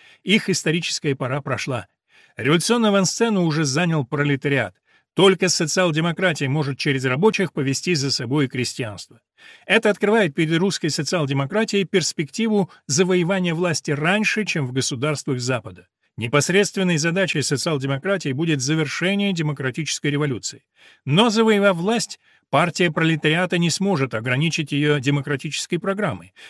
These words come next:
Она вынуждена будет перейти на путь социалистических мероприятий. Как далеко она зайдёт на этом пути, будет зависеть не только от внутреннего соотношения сил,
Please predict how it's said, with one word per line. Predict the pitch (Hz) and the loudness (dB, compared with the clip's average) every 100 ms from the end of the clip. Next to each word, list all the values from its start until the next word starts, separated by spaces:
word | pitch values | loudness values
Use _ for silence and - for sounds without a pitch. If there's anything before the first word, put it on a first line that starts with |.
| - | -6
Она | 120 170 | 0 2
вынуждена | 151 156 196 196 220 220 | 2 2 2 2 0 0
будет | 202 208 226 _ _ | 0 -2 -4 _ _
перейти | - 160 160 214 | 0 2 2 0
на | 185 | 0
путь | 143 190 - - | 0 -2 -4 -6
социалистических | - 160 156 143 127 151 147 139 - - | -2 0 0 -2 -2 -4 -4 -4 -4 -4
мероприятий. | 139 131 131 123 95 - - _ _ | -2 -2 -2 -4 -6 -10 -20 _ _
Как | - 180 | -2 2
далеко | 175 185 180 185 | 4 4 4 2
она | 175 | 2
зайдёт | 151 160 170 165 | 0 0 0 0
на | 156 | -2
этом | 147 | -2
пути, | 127 143 202 | -2 -2 -2
будет | 147 147 135 | -2 -2 0
зависеть | 147 160 151 147 | 0 0 0 -2
не | 147 | -4
только | 135 208 202 135 | 0 0 0 -4
от | 127 | -2
внутреннего | 127 156 151 135 123 117 | 0 0 0 -4 -4 -6
соотношения | 113 127 127 135 151 127 123 | -6 -6 -4 -4 -2 -2 -2
сил, | - 196 226 | 0 0 0